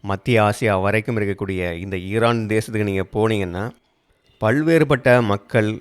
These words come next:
அவர்களுடைய பழக்க வழக்கங்கள், அது மட்டும் இல்லாம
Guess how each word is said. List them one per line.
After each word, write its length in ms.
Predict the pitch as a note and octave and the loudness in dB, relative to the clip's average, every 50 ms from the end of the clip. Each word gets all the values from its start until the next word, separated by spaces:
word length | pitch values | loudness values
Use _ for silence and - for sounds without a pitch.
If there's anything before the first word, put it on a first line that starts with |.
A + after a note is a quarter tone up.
| - _ _ | -12 _ _
அவர்களுடைய 500 | - - G2+ G#2 A2 A2 G2+ F#2+ G2 F#2+ F#2+ | -8 -4 -2 -2 0 0 0 2 2 0 0
பழக்க 480 | - - - G#2 G#2+ A2 G#2+ - A2+ G2+ | 0 0 0 2 2 2 2 2 2 2
வழக்கங்கள், 640 | F#2+ F#2+ G2 G2+ G2 A2+ G2 G2 F2+ F#2 F#2 F#2+ - _ _ _ _ _ _ _ _ - | 2 4 2 0 0 0 -2 -2 -2 -4 -4 -4 -6 _ _ _ _ _ _ _ _ -8
அது 140 | G#2+ G#2+ A#2 | -4 -2 0
மட்டும் 220 | A#2+ A#2 G#2+ B2 A2+ | 0 0 2 2 2
இல்லாம 320 | G#2+ G#2+ G#2 G#2+ C3+ | 2 0 0 0 -2